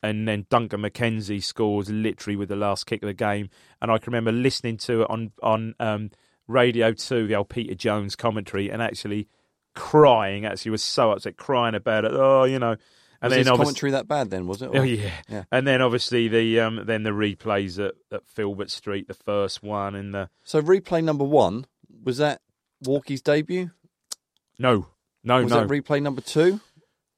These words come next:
Speaker 2: I keep thinking that Walk-
Speaker 1: Yes, I think Walkie's debut was replay number two. It wasn't number one. I
Speaker 2: Yeah.
Speaker 1: think Walkie's debut was either replay number two or it could even be replay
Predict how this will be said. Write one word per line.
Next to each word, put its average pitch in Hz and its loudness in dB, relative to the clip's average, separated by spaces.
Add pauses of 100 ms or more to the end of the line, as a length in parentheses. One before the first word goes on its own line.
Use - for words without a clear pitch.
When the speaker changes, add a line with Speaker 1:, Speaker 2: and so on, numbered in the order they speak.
(1120)
Speaker 2:
I 151 -12
keep 196 -10
thinking 123 -6
that 131 0
Walk- 117 0
Speaker 1:
Yes, 123 2
I 110 0
think 135 -4
Walkie's 151 0
debut 131 0
was 123 -2
replay 123 -2
number 113 -4
two. 123 -4
It 123 0
wasn't 131 -2
number 127 -2
one. 113 4
I 107 -2
Speaker 2:
Yeah. 117 -2
Speaker 1:
think 120 0
Walkie's 127 -2
debut 117 0
was 117 0
either 117 2
replay 135 -4
number 120 -4
two 123 0
or 107 0
it - -14
could 143 -2
even 151 -2
be 131 -2
replay 120 -6